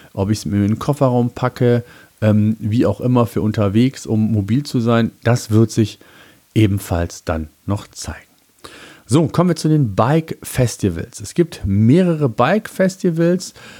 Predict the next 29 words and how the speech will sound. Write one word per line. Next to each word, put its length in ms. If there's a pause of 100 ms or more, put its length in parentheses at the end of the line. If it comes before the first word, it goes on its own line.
(180)
Ähm, 440
da, 200
auf 200
das 260
ich 240
hier 420
aufmerksam 720
machen 320
möchte, 320
ist 380
das 240
Bike-Festival 840
in 300
Willingen. 480 (720)
Da 260
stehen 480
euch 440 (340)
tausend 600
oder 120
sogar 240
mehr 440
als 260
tausend 640
Bikes 540 (400)
kostenlos 840
zum 300
Test 440
zur 180
Verfügung. 640